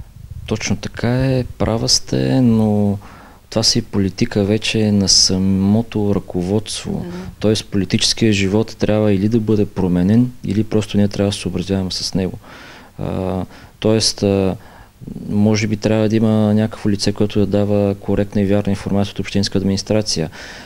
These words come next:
Speaker 1: А, може би трябва да има и други длъжностни, други хора на постове с други длъжностни характеристики, които изпълняват тези функции. Но, пак казвам, това е работа на кмета и на хората, които са в политическия живот.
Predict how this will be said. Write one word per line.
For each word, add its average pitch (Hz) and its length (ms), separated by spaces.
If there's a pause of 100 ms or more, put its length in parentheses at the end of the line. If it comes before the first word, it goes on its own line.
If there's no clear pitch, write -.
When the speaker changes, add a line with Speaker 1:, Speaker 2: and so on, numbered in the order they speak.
(180)
Speaker 1:
А, 90 400
може 95 300
би 98 120
трябва 98 340
да 98 80
има 101 240
и 95 160
други 98 260
длъжностни, 98 440 (680)
други 98 400 (140)
хора 107 380
на 82 140
постове 101 500
с 95 140
други 101 220
длъжностни 98 320
характеристики, - 540
които 101 160
изпълняват 98 480
тези 90 240
функции. - 460 (540)
Но, 101 420 (200)
пак - 160
казвам, 120 320
това 107 240
е 104 60
работа 107 340
на 87 240
кмета 95 420
и 104 100
на 101 120
хората, 101 360
които - 260
са 98 200
в - 60
политическия - 560
живот. - 360